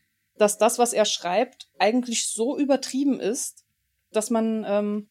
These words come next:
man hat wirklich Schwierigkeiten, sich empathisch einzufühlen. Irgendwann verdreht man nur noch die ganze Zeit die Augen und lacht darüber, weil das einfach vollkommen hanebüchen wird.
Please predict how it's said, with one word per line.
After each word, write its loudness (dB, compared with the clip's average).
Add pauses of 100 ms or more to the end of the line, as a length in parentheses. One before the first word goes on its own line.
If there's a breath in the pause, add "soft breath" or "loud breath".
man 0
hat 2
wirklich 0
Schwierigkeiten, 2
sich 0
empathisch 4
einzufühlen. 0 (520 soft breath)
Irgendwann 4
verdreht 2
man 4
nur 4
noch 2
die -4
ganze -2
Zeit 0
die 0
Augen 6
und 0
lacht 2
darüber, 0
weil 2
das -4
einfach -4
vollkommen 0
hanebüchen 0
wird. -8